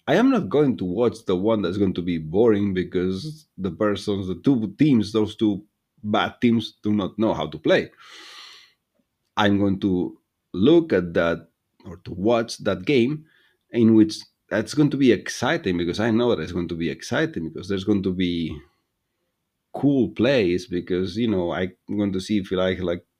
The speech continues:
I feel like <laughs> that's German, <laughs> maybe tho-, those teams scoring nice goals, for instance, or,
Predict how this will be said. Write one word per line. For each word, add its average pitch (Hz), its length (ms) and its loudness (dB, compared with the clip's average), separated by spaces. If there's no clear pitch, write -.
I 95 80 -8
feel - 160 -10
like - 200 -6
<laughs> - 40 -20
that's 98 260 0
German, 87 320 0
<laughs> - 180 -14
maybe 113 640 6
tho-, 107 240 0
those 110 380 2
teams 117 260 4
scoring 123 600 2
nice 117 460 0
goals, 78 340 -2
for 76 180 -6
instance, 78 460 -8
or, 104 360 2